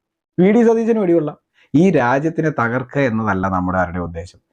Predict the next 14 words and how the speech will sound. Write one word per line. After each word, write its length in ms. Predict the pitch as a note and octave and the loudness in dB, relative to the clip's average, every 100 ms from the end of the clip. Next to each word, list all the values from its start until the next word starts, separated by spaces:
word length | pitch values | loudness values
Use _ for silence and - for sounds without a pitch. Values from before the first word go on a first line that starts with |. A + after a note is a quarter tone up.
| - | -2
പ്രധാനമന്ത്രിയെക്കുറിച്ചോ 1040 | C3 D#3+ G#3 G#3+ F3+ F3+ D#3+ A#2+ A#2+ B2+ - | 0 2 0 -2 -2 -2 -2 -6 -2 -2 0
അല്ലെങ്കിൽ 360 | A2+ A#2+ C3 | 0 0 2
നിലവിൽ 380 | A2+ A#2 D3 B2+ | 2 2 2 0
രാജ്യത്തിന്റെ 340 | A2+ A2 A#2 A2+ | -2 -2 -4 -4
പോക്കിനെ 320 | G#2+ A2+ A#2 | -6 -4 -6
കുറിച്ചോ 320 | G#2+ G2+ A2+ | -6 -6 -4
നിങ്ങൾ 560 | G#2 G#2+ B2 D#3+ G3 A2 - _ - | 0 2 4 4 4 0 -6 _ 0
ഒരു 140 | F3 F3+ | 2 2
ഭയപ്പാടോടുകൂടി 1040 | C#3 D3 F3+ G3+ G3 G3 F#3+ F#3 E3 D#3+ | -2 0 0 0 0 2 2 2 2 4
ഒരു 160 | D3+ C#3 C3 | 4 2 0
കാര്യം 380 | A#2 B2 B2+ | 0 0 -2
അവതരിപ്പിച്ചാൽ, 840 | G#2+ A2+ D#3+ E3 B2+ G2+ G2+ F2+ - _ _ - | -2 0 0 -2 -8 -6 -4 -4 -6 _ _ -4
ആ 180 | D#3+ D#3 | 0 0
അവതരിപ്പിക്കുന്നത് 840 | C#3+ G3+ A3 G#3 F3+ F3+ D#3+ D3+ | 0 2 0 0 -4 -4 -2 -2